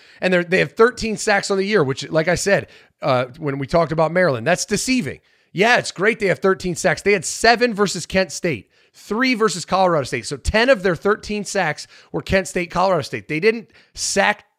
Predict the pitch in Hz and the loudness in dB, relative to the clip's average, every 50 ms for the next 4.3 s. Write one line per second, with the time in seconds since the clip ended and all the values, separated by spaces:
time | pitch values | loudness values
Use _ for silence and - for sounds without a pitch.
0 | _ _ - - 156 151 147 139 123 - - - - - - - - 196 202 196 | _ _ -8 -4 -2 0 0 0 -2 -4 -10 -20 -20 -14 -2 6 8 8 8 8
1 | 196 196 156 170 185 190 190 185 156 - - 220 202 170 160 160 156 - - - | 6 4 4 6 4 6 4 4 2 2 2 4 6 8 8 6 6 2 -4 -20
2 | _ - 190 185 175 185 165 151 160 190 202 196 - 175 170 131 113 110 127 143 | _ -4 -2 0 2 2 2 4 4 4 4 4 2 2 0 0 0 0 0 -2
3 | 139 123 120 175 214 233 220 190 - 208 185 180 151 - 165 170 160 - 143 147 | -2 0 2 4 6 6 6 6 4 2 2 0 0 -2 -4 -4 -4 -2 -2 0
4 | 139 131 131 131 131 135 | 0 0 0 -2 -4 -6